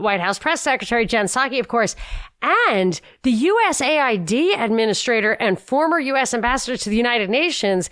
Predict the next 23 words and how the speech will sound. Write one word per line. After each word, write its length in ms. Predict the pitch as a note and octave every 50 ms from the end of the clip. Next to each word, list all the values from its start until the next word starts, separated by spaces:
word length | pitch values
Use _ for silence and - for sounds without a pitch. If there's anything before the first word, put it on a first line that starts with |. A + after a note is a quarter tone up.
| - - _
Cass, 380 | - - A3+ D#4+ G4+ F4+ -
I 120 | - - C4
think 300 | - - - A#4 A#4 -
this 160 | C5 A#4 -
is 140 | A#3 G3 -
Cass 260 | - A3 A#3+ B3 -
Sunstein's 580 | - - B3+ B3+ G#3+ - - B3+ A#3+ A3+ F3 F#3+
wife, 480 | F3+ F#3+ A#3 D4+ G#4 F#4 G3+ - -
Samantha 480 | - - A3+ G#3 G#3+ A3+ B3 B3 - C4
Power. 500 | - F#3+ A#3 D4 F#4+ G4+ E4 - - - -
Isn't 220 | A#3 A#3 D#4+ D#4
she 140 | - G#4 G4
Cass 260 | - F#4 G#4+ G4 -
Sunstein's 440 | G#4+ G#4+ F#4 - - G4+ G4 - -
wife? 180 | F#4+ F#4+ - - - - -
She 200 | - - - F#4
is 140 | G#4+ - - -
famous 340 | D#4 D4 C4 A#3+ G#3 -
in 80 | A#3+ G3+
her 220 | E3 E3+ D#3 - G3
own 340 | A3 B3+ A#3+ F#3+ E3 - - -
right, 320 | G3+ G3 F#3+ E3 - - -
but 160 | F#3+ F3